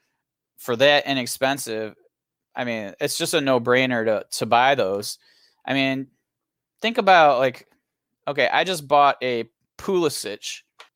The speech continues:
and I paid, like, a hundred bucks for it. Okay, well, <laughs> like, there's a, I could buy twenty or to thirty of these cards, and it's ninety years older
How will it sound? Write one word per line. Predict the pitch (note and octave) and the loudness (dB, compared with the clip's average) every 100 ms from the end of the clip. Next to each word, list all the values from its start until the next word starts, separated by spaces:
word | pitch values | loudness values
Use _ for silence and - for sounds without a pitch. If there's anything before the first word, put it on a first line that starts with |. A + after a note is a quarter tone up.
| - | -4
and | |
I | D3 | -2
paid, | F#3 E3+ | 2 2
like, | D3 | 2
a | |
hundred | D3 E3 | 0 -2
bucks | D3 C3+ - | 0 -2 -2
for | G#2 F#2+ | -8 -10
it. | - _ _ _ _ _ _ _ - | -10 _ _ _ _ _ _ _ -6
Okay, | G3+ F#3+ C#3 C#3+ _ _ | -2 0 -2 -4 _ _
well, | - D3 D#3+ - - - - - - | 0 2 2 0 -10 -12 -18 -8 0
<laughs> | A3+ B3 - _ - - D#3+ D#3+ | 0 -2 -12 _ -20 -20 -16 -2
like, | D#3+ | 0
there's | D#3 G3+ G#3 F#3+ | 2 2 2 4
a, | E3+ C#3+ C3 C3+ _ _ _ _ _ - | 6 6 2 -4 _ _ _ _ _ -8
I | G#3 | -4
could | A#3 | 0
buy | D#3 C#3 _ | 0 -2 _
twenty | - - A#3+ A#3 E3 B2 A#2+ C3 - | -18 -8 -4 -4 -6 -8 -12 -20 -18
or | - | -14
to | - | -12
thirty | E3+ - G#3+ A#3+ E3+ | -10 -4 -2 -2 -2
of | C#3 C3 | -4 -4
these | C3 - | -8 -4
cards, | C#3+ A2+ A2+ B2 - - _ _ _ _ _ _ _ _ _ _ | 0 0 -2 -6 -12 -16 _ _ _ _ _ _ _ _ _ _
and | D#3+ | 0
it's | D#3 D#3 | 0 -2
ninety | E3 E3+ F#3+ | 0 0 0
years | F#3 F3 E3+ D#3 D3+ _ _ _ _ - | 0 2 2 -2 -8 _ _ _ _ 0
older | F3 D3+ B2 A#2+ C3 | 2 2 -2 -4 -6